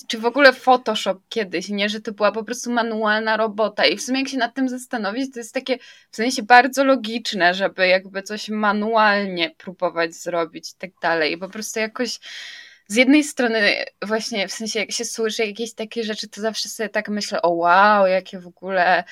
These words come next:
kreatywne i tak dalej, ale z drugiej strony to jest takie w sumie jakby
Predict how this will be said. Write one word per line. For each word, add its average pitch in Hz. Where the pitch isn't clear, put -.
kreatywne 226
i 202
tak 190
dalej, 202
ale 220
z 214
drugiej 247
strony 254
to 240
jest 220
takie 247
w 214
sumie 220
jakby 196